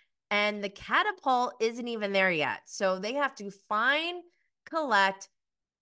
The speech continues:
and carry the pieces to build the machine once they get up there. There's a sled that they can use, but the pieces are not light. This is a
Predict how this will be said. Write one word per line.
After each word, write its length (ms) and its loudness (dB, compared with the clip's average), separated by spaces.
and 300 -2
carry 360 2
the 120 -6
pieces 680 -6
to 140 -6
build 540 0
the 60 -2
machine 560 -6
once 240 -2
they 140 -2
get 160 -2
up 240 -2
there. 340 -10
There's 640 0
a 100 2
sled 720 2
that 280 -2
they 580 -2
can 200 -4
use, 520 -4
but 260 0
the 80 -8
pieces 540 -8
are 180 2
not 640 2
light. 460 -6
This 240 -8
is 140 -10
a 380 -8